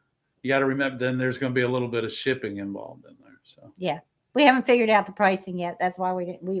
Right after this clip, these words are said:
Speaker 2: really
Speaker 1: Yeah,
Speaker 2: don't
Speaker 1: we're,
Speaker 2: know,
Speaker 1: we'll
Speaker 2: but
Speaker 1: try
Speaker 2: we'll
Speaker 1: to include the
Speaker 2: make it
Speaker 1: shipping
Speaker 2: very
Speaker 1: in the price.
Speaker 2: affordable.
Speaker 1: Yeah.
Speaker 2: Uh, okay. So, um, yeah, so we're excited about that. I mean, this
Speaker 1: Yeah.
Speaker 2: is, this video is, uh,
Speaker 1: I hadn't
Speaker 2: gonna be
Speaker 1: glue
Speaker 2: fun. The
Speaker 1: chipped
Speaker 2: whole
Speaker 1: in
Speaker 2: process is gonna
Speaker 1: twenty
Speaker 2: be fun.
Speaker 1: years,
Speaker 2: I don't know
Speaker 1: so.
Speaker 2: why we haven't thought of it
Speaker 1: <laughs>
Speaker 2: earlier.
Speaker 1: I haven't glue chipped in twenty-five years,
Speaker 2: It
Speaker 1: twenty
Speaker 2: used to,
Speaker 1: years.
Speaker 2: yeah, we used to have so much fun doing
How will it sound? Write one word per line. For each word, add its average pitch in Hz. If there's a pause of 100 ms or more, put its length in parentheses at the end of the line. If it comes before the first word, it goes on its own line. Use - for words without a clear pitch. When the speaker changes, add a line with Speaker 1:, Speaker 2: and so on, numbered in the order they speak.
(140)
Speaker 2:
really 202
Speaker 1:
Yeah, -
Speaker 2:
don't -
Speaker 1:
we're, -
Speaker 2:
know, -
Speaker 1:
we'll 139
Speaker 2:
but -
Speaker 1:
try 196
Speaker 2:
we'll 180
Speaker 1:
to 156
include 151
the -
Speaker 2:
make 240
it 247
Speaker 1:
shipping 240
Speaker 2:
very 240
Speaker 1:
in 220
the 127
price. 190
Speaker 2:
affordable. 160
Speaker 1:
Yeah. - (440)
Speaker 2:
Uh, 180 (380)
okay. - (340)
So, 214
um, 208
yeah, 294
so -
we're 233
excited 226
about 180
that. 180
I 190
mean, 190
this 214
Speaker 1:
Yeah. 220
Speaker 2:
is, 196
this 220
video 190
is, 180
uh, 175 (300)
Speaker 1:
I 151
hadn't 170
Speaker 2:
gonna -
be 139
Speaker 1:
glue 160
Speaker 2:
fun. -
The 170
Speaker 1:
chipped 156
Speaker 2:
whole 247
Speaker 1:
in 135
Speaker 2:
process 208
is -
gonna 156
Speaker 1:
twenty 151
Speaker 2:
be 143
fun. 147
Speaker 1:
years, 117
Speaker 2:
I 135
don't 320
know 113
Speaker 1:
so. 101
Speaker 2:
why 233
we 208
haven't 160
thought 233
of 190
it 185
Speaker 1:
<laughs> 190
Speaker 2:
earlier. 240
Speaker 1:
I 202
haven't 175
glue 165
chipped 156
in 143
twenty-five 135
years, 127
Speaker 2:
It 226
Speaker 1:
twenty 135
Speaker 2:
used 127
to, 240
Speaker 1:
years. -
Speaker 2:
yeah, 202
we 190
used 190
to 190
have 202
so -
much 262
fun 285
doing 185